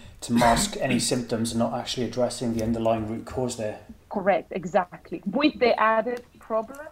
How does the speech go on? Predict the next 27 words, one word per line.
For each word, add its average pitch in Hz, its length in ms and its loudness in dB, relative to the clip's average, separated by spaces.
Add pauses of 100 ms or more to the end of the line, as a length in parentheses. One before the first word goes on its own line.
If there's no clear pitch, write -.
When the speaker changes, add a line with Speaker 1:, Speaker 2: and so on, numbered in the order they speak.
(280)
Speaker 3:
that 202 260 -2
this 226 200 -8
medication, 220 800 -6
which - 260 -14
is 196 120 -6
one 202 280 6
of 226 140 4
the 196 60 -2
most 196 440 2
damaging 220 460 0
medications 226 680 -6
that 214 180 -2
there 214 140 0
are, 254 220 2 (400)
is 175 80 -12
being 202 260 -2
given 190 280 -4
to - 120 -14
women. 233 400 -2
So, 196 220 -4 (100)
so 185 240 -2
the, 175 160 -2 (180)
the 180 120 0
side 208 420 2
effects 277 360 -4
of 294 120 -4
that 330 240 2